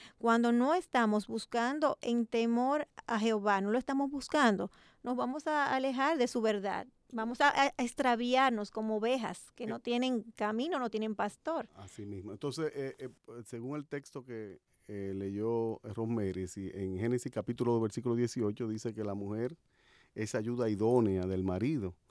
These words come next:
Speaker 2: Pero vemos que en Génesis tres, todo se distorsionó. A pesar de que el hombre y la mujer fueron hechos a la imagen y semejanza de Dios, la, el pecado distorsionó todas las cosas.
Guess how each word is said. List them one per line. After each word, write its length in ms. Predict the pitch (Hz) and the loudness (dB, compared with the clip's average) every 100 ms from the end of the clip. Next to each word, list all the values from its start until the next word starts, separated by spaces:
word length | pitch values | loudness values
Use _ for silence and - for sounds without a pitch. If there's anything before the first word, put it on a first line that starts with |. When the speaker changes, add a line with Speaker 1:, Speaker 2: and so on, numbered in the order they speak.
| _ - - - - | _ -20 -20 -14 0
Speaker 2:
Pero 180 | 117 120 | 2 4
vemos 240 | 131 139 | 4 4
que 100 | 151 | 2
en 80 | 127 | 2
Génesis 420 | 139 143 127 139 - | 4 2 0 -4 -2
tres, 400 | 139 120 113 - - _ _ _ _ _ _ _ _ _ _ | 0 0 -2 -6 -20 _ _ _ _ _ _ _ _ _ _
todo 260 | - 143 147 | 4 4 4
se 140 | 139 | 2
distorsionó. 800 | 127 113 123 107 113 104 131 147 | -2 -2 -4 -2 -2 0 2 0
A 80 | 120 | 0
pesar 320 | 110 113 139 | -2 -4 -4
de 100 | 156 | -4
que 100 | 151 | -4
el 120 | 131 | 2
hombre 380 | 143 185 170 139 | 4 6 4 2
y 20 | |
la 100 | 131 | 2
mujer 300 | 123 113 123 | 2 2 2
fueron 320 | 117 139 143 139 | 0 -2 -2 -2
hechos 220 | 135 131 | -2 -2
a 20 | |
la 100 | 117 | 0
imagen 500 | 104 107 131 151 139 | 0 0 0 0 -2
y 60 | 123 | -4
semejanza 540 | 120 110 104 113 131 123 | -4 -4 -4 -4 -4 -4
de 100 | 120 | -2
Dios, 460 | 110 95 92 - _ _ _ _ _ _ - | -4 -6 -8 -16 _ _ _ _ _ _ -8
la, 340 | 107 110 113 - | -4 -2 -2 -4
el 220 | 113 113 | -6 -4
pecado 800 | - 104 - 123 135 117 104 98 _ _ _ _ _ - | -4 -6 -2 0 2 0 -2 -8 _ _ _ _ _ -10
distorsionó 1160 | 98 120 - - 117 107 - 110 101 113 120 | -6 -6 -4 -2 -2 -2 -4 -2 0 2 0
todas 460 | 113 117 139 147 127 | -2 -6 -4 -4 -6
las 100 | 107 | -8
cosas. 460 | - 92 85 - | -10 -10 -10 -14